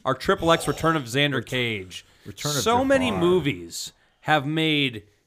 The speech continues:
Speaker 1: a franchise out of a movie with a return in it. I thought it'd be a little bit fun to maybe dive into some of the lesser knowns or possibly even not real return movies of all time.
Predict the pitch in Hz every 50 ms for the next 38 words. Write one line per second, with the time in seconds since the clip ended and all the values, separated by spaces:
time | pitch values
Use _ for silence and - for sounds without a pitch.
0 | _ _ _ _ _ _ _ - - - - - 156 147 135 127 - - 117 101
1 | 95 98 101 117 143 127 127 131 120 123 120 120 127 135 143 135 135 143 135 123
2 | 123 117 113 113 110 - - 107 101 98 95 92 90 87 87 85 - _ _ _
3 | _ _ _ _ _ - - _ _ - - 277 - 277 269 262 220 240 220 214
4 | 208 196 185 180 - - - 175 170 175 175 165 170 165 160 151 147 147 143 -
5 | - _ _ _ _ _ _ - 156 175 175 185 180 160 147 160 160 170 170 165
6 | 170 170 160 151 - 170 165 160 151 147 147 147 139 143 160 175 - - 196 180
7 | 165 165 165 175 180 190 202 208 220 214 - - - - _ _ - 131 131 131
8 | 127 - 147 147 160 156 - 151 147 151 165 160 147 151 143 143 147 151 151 131
9 | 127 139 175 190 160 120 95 87 82 - - 110 107 - - 120 113 107 104 104
10 | 104 104 104 107 101 104 101 104 104 104 101 - 107 104 104 104 101 101 95